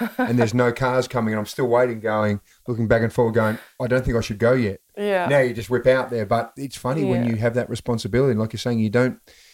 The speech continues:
Speaker 2: you don't have a rule book, you don't have a guide, you don't have a license. You just go, "Right,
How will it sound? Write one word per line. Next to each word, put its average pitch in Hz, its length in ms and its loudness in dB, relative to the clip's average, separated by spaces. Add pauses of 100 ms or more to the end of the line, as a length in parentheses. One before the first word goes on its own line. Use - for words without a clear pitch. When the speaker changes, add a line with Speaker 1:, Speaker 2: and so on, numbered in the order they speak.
(240)
Speaker 2:
you 110 80 -6
don't 120 100 0
have 120 80 0
a 107 60 0
rule 123 220 0
book, 123 340 -6
you 113 140 0
don't 110 180 2
have 104 220 2
a 98 40 -2
guide, 117 440 0
you 104 80 -6
don't 107 120 2
have 104 100 2
a 98 40 4
license. 110 500 0
You 117 60 -6
just 110 220 -4
go, 107 180 2
"Right, 120 340 0